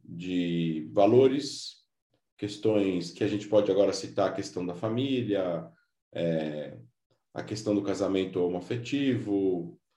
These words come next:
é, questões de armas, questões de drogas, et cetera, et cetera. E acabou, e, e a economia, que era uma questão polarizada entre esquerda e direita há trinta, quarenta anos atrás, entre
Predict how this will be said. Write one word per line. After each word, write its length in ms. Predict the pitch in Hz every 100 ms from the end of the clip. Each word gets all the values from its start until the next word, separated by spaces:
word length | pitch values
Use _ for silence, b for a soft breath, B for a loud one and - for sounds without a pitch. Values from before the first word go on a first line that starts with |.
| _
é, 680 | 90 90 87 85 82 78 76 -
questões 480 | - 107 - 98 92
de 160 | 120 135
armas, 1000 | 131 123 110 104 98 90 - - - -
questões 400 | 87 - 82 82
de 140 | 101
drogas, 1080 | 117 123 127 113 98 95 92 85 - - - _ _ _ _ _
et 100 | - -
cetera, 320 | 117 - 107
et 100 | -
cetera. 380 | 76 73 - 80
E 140 | 95
acabou, 960 | 101 101 117 113 127 147 135 110 - -
e, 240 | 95 110 117
e 80 |
a 40 | 110
economia, 800 | 110 131 117 113 135 170 135 92
que 220 | - 117
era 220 | 120 127
uma 160 | 113 104
questão 360 | 98 - 90
polarizada 760 | 90 95 90 85 90 107 - 85
entre 400 | 85 85 85 82
esquerda 460 | - - 98 90 90
e 40 |
direita 520 | 85 85 90 87 82
há 120 | 78 76
trinta, 460 | - 101 95 87
quarenta 380 | 85 82 85 82
anos 160 | 85 87
atrás, 580 | 92 107 120 123 - _ _ _ _ _ _ -
entre 640 | 87 85 92 87 80 80